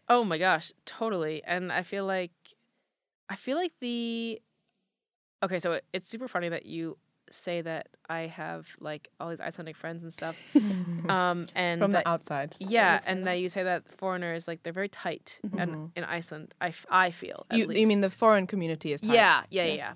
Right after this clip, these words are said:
Speaker 1: with each other.
Speaker 2: Yeah.
Speaker 3: Mm-hmm.
Speaker 1: And, um, I have been hanging out with only Icelanders for so long, and I only just got into, like,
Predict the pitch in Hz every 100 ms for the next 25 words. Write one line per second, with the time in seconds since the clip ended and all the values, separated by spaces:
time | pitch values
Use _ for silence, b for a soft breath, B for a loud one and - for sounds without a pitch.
0 | - - 202 196 180 101 - - - 202
1 | B B B B _ 196 196 190 185 185
2 | 175 175 - - 180 180 175 170 165 _
3 | - 185 190 196 196 196 196 185 - _
4 | _ _ _ 185 180 190 175 196 185 175
5 | 170 170 165 _ _ 180 240 208 170 208
6 | 190 - 80 - - - - 202 185 190
7 | 208 165 156 185 - b b - 180 175
8 | 175 - _ 214 247 285 269 190 156 -
9 | - 226 185 175 - 180 180 170 - 170
10 | 165